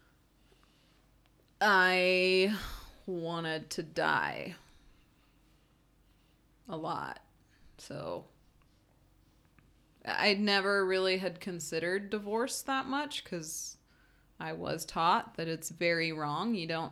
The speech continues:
ever consider it. You get married once and you stay married until you die. I did fantasize about him dying a lot. <laughs> I shouldn't say that.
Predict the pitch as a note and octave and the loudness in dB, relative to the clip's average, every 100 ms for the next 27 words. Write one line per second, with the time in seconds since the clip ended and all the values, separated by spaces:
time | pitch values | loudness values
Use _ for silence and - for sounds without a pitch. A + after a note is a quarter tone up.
0 | - D#3 D#3 D#3+ D#3+ D#3+ - A#3+ D3 - | -8 -8 -6 -6 -8 -2 0 0 -2 -6
1 | D#3+ E3 D#3+ D#3+ D3+ E3 D#3+ D3+ G3+ - | -6 -4 -2 -2 -4 -4 -4 -2 -4 -4
2 | - D#3+ D#3 D#3 D#3 D#3 A#3+ F#3 - F2+ | -10 -10 -10 -10 -4 0 2 0 -2 -6
3 | - - E3+ F3 D#3 D#3 C#3+ C#3+ - - | -8 -8 -6 -4 -4 -2 2 2 2 -4
4 | E3 - _ - - - - - - G#3+ | -12 -20 _ -20 -20 -20 -20 -8 0 2
5 | G#3+ - F#3 F3+ F#3 F#3+ F#3 F3 E3+ F3+ | 2 0 -2 0 0 2 0 2 0 0
6 | F3+ C#3 D3 G#3+ G3 - - - - - | -4 0 2 2 2 2 4 6 8 4
7 | - - - - E4 - B3 C4+ - A3+ | 0 -10 -8 -8 -8 -6 -2 -2 0 -2
8 | E3+ G#3 - - A#3 G#3+ A3+ - - B3+ | -2 -2 -2 0 0 0 -2 -2 -2 -2
9 | B3 | -2